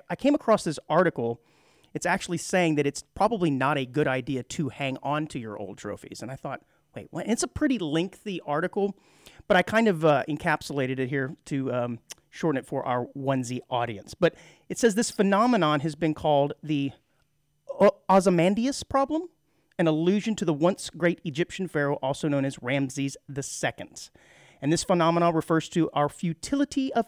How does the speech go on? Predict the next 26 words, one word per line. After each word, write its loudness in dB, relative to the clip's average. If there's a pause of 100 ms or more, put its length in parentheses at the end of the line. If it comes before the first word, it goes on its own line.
efforts -4
to -4
immortalize 0 (160)
our 0
accomplishments. -10 (640)
You -2
know, 2
basically 0
putting 2
s-, -10
trophies 2
and -6
statues -4
of -4
ourselves -2
is -8
just -8
so-, -10 (180)
sort 0
of -2
this -2 (520)
futile 2
attempt 0
to -6
make 0
ourselves -2